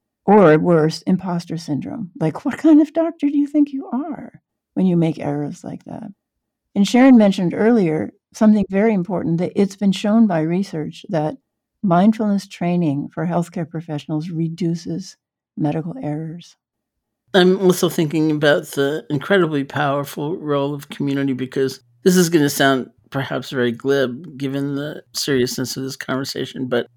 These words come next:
Speaker 2: I also think about back in the pandemic where there'd be these videos of nurses, like, just dancing.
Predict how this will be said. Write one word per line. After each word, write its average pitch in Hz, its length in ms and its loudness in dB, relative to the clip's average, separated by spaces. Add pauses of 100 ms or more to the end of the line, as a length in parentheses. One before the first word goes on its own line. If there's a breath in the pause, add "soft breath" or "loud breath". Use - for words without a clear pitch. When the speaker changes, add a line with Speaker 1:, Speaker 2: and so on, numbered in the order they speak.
(180)
Speaker 2:
I 165 60 2
also 156 580 4 (160)
think 151 300 -4
about 147 460 0 (200)
back 131 260 0
in 156 80 -4
the 147 80 -6
pandemic 143 600 -4
where 143 80 -2
there'd 143 240 -6
be 139 100 -4
these 147 280 -6
videos 147 500 -4
of 139 80 -8
nurses, 147 500 -2
like, 139 200 -4
just 139 260 -6
dancing. 151 640 2